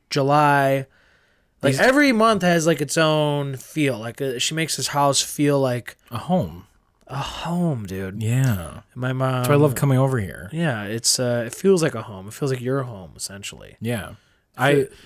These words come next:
Speaker 1: this house
Speaker 2: I
Speaker 1: feels lived in, in a good way.
Speaker 2: This is definitely, like, kinda, like, home base for old Jimbo, you know?
Speaker 1: Yeah, man. You know,
Speaker 2: Yeah.
Speaker 1: it's, my mom does a good job of that. Outside, inside.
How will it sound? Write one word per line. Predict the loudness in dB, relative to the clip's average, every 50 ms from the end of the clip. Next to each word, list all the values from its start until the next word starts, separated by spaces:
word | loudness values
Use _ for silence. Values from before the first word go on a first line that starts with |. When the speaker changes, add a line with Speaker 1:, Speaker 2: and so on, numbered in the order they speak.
| -18 _
Speaker 1:
this | -6 -2 0
house | 2 2 2 2
Speaker 2:
I | 2
Speaker 1:
feels | 4 4 2 2
lived | 2 2 2 2 0 -4
in, | -8 -10 -8
in | -8 -6
a | -4
good | -2 -2 -2 -4
way. | -6 -10 -12 -10 -2 0
Speaker 2:
This | 2 2 4 2
is | 2
definitely, | 2 4 2 4 4 4 4
like, | 4 4
kinda, | 2 2
like, | 2 2 2
home | 2 2 2 2 2
base | 0 0 -2 -2 -2
for | -2 -2 0
old | 0 0 -2 -2
Jimbo, | -2 -2 -2 -2 -2 -2 -4 -4 -6 -6 -10 -12 _ _ _ _
you | -6 -4
know? | -2 0
Speaker 1:
Yeah, | 0 0 0 -2
man. | -4 -6 -6 -6 -6 -6
You | -6 -6
know, | -6 -4 -4
Speaker 2:
Yeah. | -4
Speaker 1:
it's, | -4 -4 -6 -8 -10 _ _ -20 _ _ _ _ _ _ _ _ _ _ _ -8
my | -4
mom | -2 0 0 2
does | 0 0 -2
a | -2
good | -4 -6 -4
job | -2 0 0 0 0
of | -2
that. | -4 -8 -6
Outside, | -2 0 0 0 2 2 4 4 4 4 2
inside. | 2 2 2 2 4 4 6 6 6 4 4 2 0 -4 -8